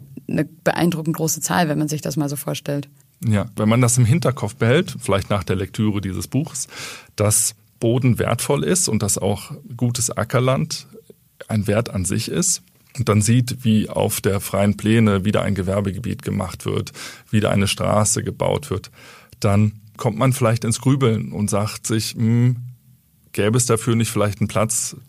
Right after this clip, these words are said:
Speaker 2: der besser wäre, weil der eben weniger Boden hat,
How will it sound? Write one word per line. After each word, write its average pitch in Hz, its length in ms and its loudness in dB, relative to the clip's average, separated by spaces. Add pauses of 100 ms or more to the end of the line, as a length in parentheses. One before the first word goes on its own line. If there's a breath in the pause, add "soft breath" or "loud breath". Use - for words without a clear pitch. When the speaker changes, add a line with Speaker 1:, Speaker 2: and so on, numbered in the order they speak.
Speaker 2:
der 98 340 2 (440)
besser 98 340 2
wäre, 92 320 0
weil 92 300 -2
der - 260 -4
eben 92 560 -2
weniger 101 720 2
Boden 98 400 2
hat, - 340 -2